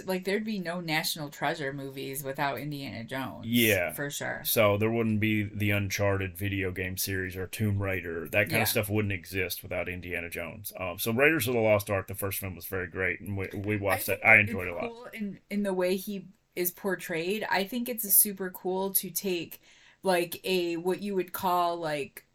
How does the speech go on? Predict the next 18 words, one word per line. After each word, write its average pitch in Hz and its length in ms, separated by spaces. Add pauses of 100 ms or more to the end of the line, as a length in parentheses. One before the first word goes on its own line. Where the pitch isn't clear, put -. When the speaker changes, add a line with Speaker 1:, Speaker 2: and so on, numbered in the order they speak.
(560)
Speaker 1:
an 180 120
archaeological 180 880
professor 170 560
in 165 140
college, 156 600
who, 180 100
what 170 240
you 190 100
would 175 140
normally 175 360
think 175 220
is, 165 100
like, 151 200
stuffy 180 640
and 165 120
boring, 165 800
and 151 120
Speaker 2:
Yeah. 107 160